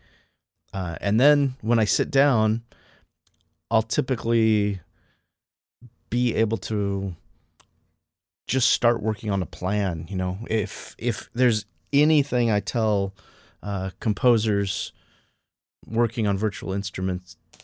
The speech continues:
uh, projects or composing for media, it's that, you know, if, if you don't have a plan as to what you're working on, meaning you don't know how the piece starts, you don't know how it evolves, you don't know how it transitions, and you don't know how it ends,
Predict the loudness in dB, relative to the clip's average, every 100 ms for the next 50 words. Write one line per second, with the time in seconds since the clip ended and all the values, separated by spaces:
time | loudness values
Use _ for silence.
0 | _ -8 -6 -6 -4 0 0 -2 -6 -6
1 | -10 -12 -8 -6 -6 -8 -4 -2 -2 -4
2 | -4 -2 -2 -4 -4 -4 -4 -6 _ _
3 | _ _ _ _ -10 -4 0 -2 -2 -4
4 | -4 -8 -14 -20 _ _ -2 2 4 4
5 | 2 -2 -4 -2 2 2 2 0 -2 -4
6 | -4 -4 -4 -4 -6 -6 -2 -4 -2 -4
7 | -2 -2 -4 -2 2 4 2 2 0 -2
8 | -8 -20 -20 -20 _ 0 2 4 4 2
9 | 0 -2 -2 -6 -10 -8 -8 -4 -2 -2
10 | -6 -6 -4 -4 -4 -2 -2 -2 -2 -2
11 | -2 -4 -6 -6 -6 -6 -6 -10 _ -20
12 | -20 -20 _ -6 -4 -4 -2 0 0 -2
13 | -2 -2 -2 -2 -2 -2 -2 -4 -2 -4
14 | -2 0 0 0 -4 -8